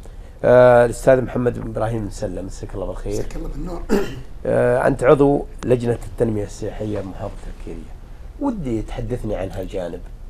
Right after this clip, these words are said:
Speaker 2: عن جانب
Speaker 1: الجانب
Speaker 2: السياحي.
Speaker 1: السياحي.
Speaker 2: أول بسم الله الرحمن الرحيم. أول تعد محافظة الكيرية أو سياحة ال-، ال-،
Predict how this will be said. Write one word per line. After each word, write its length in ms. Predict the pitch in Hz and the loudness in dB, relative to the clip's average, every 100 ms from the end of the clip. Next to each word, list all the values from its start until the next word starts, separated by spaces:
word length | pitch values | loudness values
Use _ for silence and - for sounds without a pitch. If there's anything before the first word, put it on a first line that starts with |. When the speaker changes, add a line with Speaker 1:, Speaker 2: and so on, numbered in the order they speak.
| - - - - - - - - | -14 -16 -16 -16 -14 -14 -14 -12
Speaker 2:
عن 100 | - | -10
جانب 160 | 147 165 | -6 -2
Speaker 1:
الجانب 300 | 117 139 123 | 6 6 6
Speaker 2:
السياحي. 0 | |
Speaker 1:
السياحي. 480 | 113 - 101 80 - - - | 0 0 0 0 -4 -12 -4
Speaker 2:
أول 140 | 190 | -4
بسم 200 | 175 - | -2 -2
الله 140 | 196 175 | -2 -2
الرحمن 380 | 147 - 175 | -4 -6 -6
الرحيم. 480 | - 139 - 170 180 - - - - - - | -6 -8 -6 -4 -4 -6 -10 -10 -12 -10 -2
أول 260 | 110 104 104 | -2 -2 -4
تعد 280 | - 113 180 | -6 -4 -6
محافظة 320 | 175 208 170 - | -6 -6 -6 -4
الكيرية 520 | 147 - 170 160 156 - - - - - - | -4 -2 -2 -2 -4 -6 -10 -10 -14 -16 -14
أو 180 | 156 147 | -10 -2
سياحة 360 | 120 196 196 - 160 | 0 2 0 -2 -4
ال-، 80 | |
ال-، 600 | 160 147 143 143 139 143 | -4 -4 -6 -8 -10 -12